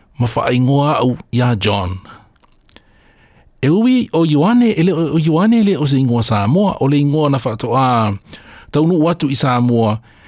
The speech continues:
ina ua ele i ei Samoa i luma atu, o le afe walu se lau tolu se fulu.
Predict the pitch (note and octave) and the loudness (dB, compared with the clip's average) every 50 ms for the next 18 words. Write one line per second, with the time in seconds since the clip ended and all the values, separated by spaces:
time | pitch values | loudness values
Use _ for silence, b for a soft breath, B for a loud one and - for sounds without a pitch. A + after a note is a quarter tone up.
0 | B B - B2+ D3 D3+ C#3+ C#3+ C#3+ C#3+ C3+ - - C3+ C3 B2+ B2 B2 A#2 A2+ | B B -4 -2 0 0 2 0 0 0 -2 -2 0 0 0 2 2 2 2 2
1 | A2+ A2 G#2+ G#2+ A2 B B B B B B B B _ - C#3 E3 F3 D#3 F#3+ | 0 0 -2 -2 -6 B B B B B B B B _ -2 0 0 0 0 0
2 | F#3 F3+ E3+ D#3 D#3+ E3 F3 D3 - D#3 C#3 C#3 C3 C3 C#3 C#3 C3+ C3 B2+ B2+ | 2 2 2 2 2 2 0 0 0 0 0 2 2 2 2 2 2 0 0 0
3 | A#2 A2+ A#2+ C3+ - - A2+ A2 A2 A2+ C#3 - - D3 C3+ D3 D3 D3 C#3 - | 0 0 0 0 -2 -2 0 0 2 0 0 -2 -2 -2 -2 -2 -2 -2 -2 -2
4 | B2 A#2+ B2+ C3+ C3+ - C#3+ C#3+ C#3 - - A#2 - - F3 F3+ F3 D#3+ | -2 0 0 -2 -2 -2 -2 -2 -2 -4 -6 -8 -4 -4 -4 -4 -4 -8